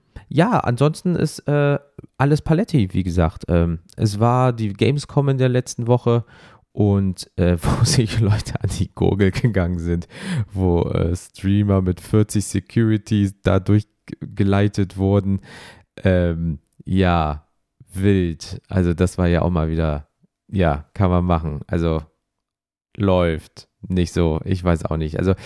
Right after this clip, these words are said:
ähm, einige, äh, StreamerInnen aus der Magic Bubble waren ja auch vor Ort. Das war wohl ganz gut, ja, aber es gab wohl Bereiche, da sind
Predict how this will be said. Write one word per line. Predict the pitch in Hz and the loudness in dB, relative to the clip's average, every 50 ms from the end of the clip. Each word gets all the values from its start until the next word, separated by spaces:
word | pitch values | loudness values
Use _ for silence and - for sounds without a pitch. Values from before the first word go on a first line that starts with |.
| - - 156 - - - | -18 -18 -18 -16 -10 -2
ähm, | 110 107 104 107 107 - - | 0 0 0 0 -2 -6 -8
einige, | - 110 127 135 139 131 127 135 127 120 | -6 -4 -4 -2 -2 -2 0 0 0 0
äh, | 117 107 107 107 104 95 87 98 101 101 | 0 -2 -2 -2 -2 -2 -2 -4 -6 -6
StreamerInnen | - - - 123 127 123 117 113 - - 107 113 113 113 110 - | -8 -6 -4 -2 -2 0 0 -2 0 0 -2 -2 -2 -2 -2 -4
aus | - - - - 95 98 - | -4 -6 -8 -6 -6 -4 -2
der | - 92 92 | 0 0 0
Magic | 95 98 104 98 - 85 - | 2 0 0 0 -4 -4 -2
Bubble | 95 95 98 92 87 | 0 0 0 0 2
waren | 90 90 90 | 2 0 2
ja | 98 | 2
auch | 117 131 | 0 0
vor | - - 110 | 2 2 2
Ort. | 110 117 110 95 92 - | 2 2 0 -2 0 0
Das | 113 113 - | -2 0 2
war | 117 113 107 104 | 0 0 2 2
wohl | 107 98 | 0 0
ganz | - 92 92 - | 2 -2 -2 -2
gut, | - 170 190 196 - - _ _ - - _ _ - - | -2 0 0 0 0 -4 _ _ -20 -20 _ _ -12 -4
ja, | - 87 90 95 101 98 - - | 0 2 2 2 2 0 -2 -6
aber | - 92 90 90 87 90 87 85 | -2 0 2 2 4 2 2 2
es | 85 87 - | 0 -2 0
gab | - 92 - - - | 0 0 0 2 2
wohl | 92 85 | 0 2
Bereiche, | 80 82 78 80 80 85 90 85 - 90 85 78 | 2 0 0 2 2 2 0 0 0 -2 -2 -2
da | - 78 80 80 80 78 - - | 0 0 2 2 2 0 -2 -6
sind | - 87 85 85 90 90 87 | -10 -8 -4 -2 -2 -2 -2